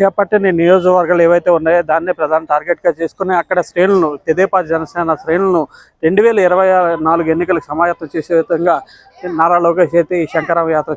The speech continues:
చేపడుతున్నారు. నిన్నటి రోజున ఇచ్చాపురంలో ఈ కార్యక్రమం అయితే ప్రారంభమైంది. పెద్ద ఎత్తున కేడర్తో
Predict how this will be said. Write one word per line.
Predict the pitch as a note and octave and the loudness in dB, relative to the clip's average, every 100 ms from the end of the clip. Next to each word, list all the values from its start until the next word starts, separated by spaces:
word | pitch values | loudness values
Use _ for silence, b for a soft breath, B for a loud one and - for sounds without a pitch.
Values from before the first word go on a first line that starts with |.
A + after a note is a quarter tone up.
| - | -6
చేపడుతున్నారు. | D3+ E3 D#3+ F3+ | -6 -6 -4 -2
నిన్నటి | A3+ G3 F#3 F#3 E3 | 0 0 0 -2 -2
రోజున | F#3+ F#3+ | -2 2
ఇచ్చాపురంలో | G#3+ E3 D#3+ G#3+ G#3 G3+ | 0 0 -2 -2 0 -2
ఈ | F3+ | 0
కార్యక్రమం | D#3+ D#3+ - E3+ | -2 -4 -4 -2
అయితే | E3 D#3+ | 0 -2
ప్రారంభమైంది. | - D3 D#3+ E3 D#3 E3+ B3+ b b - | -2 -2 -2 -2 -4 -4 -6 b b -4
పెద్ద | F3 F3+ | -2 0
ఎత్తున | A3+ B3+ A#3 | 0 2 -2
కేడర్తో | F3 E3+ F#3 G#3+ | 0 -2 -2 -2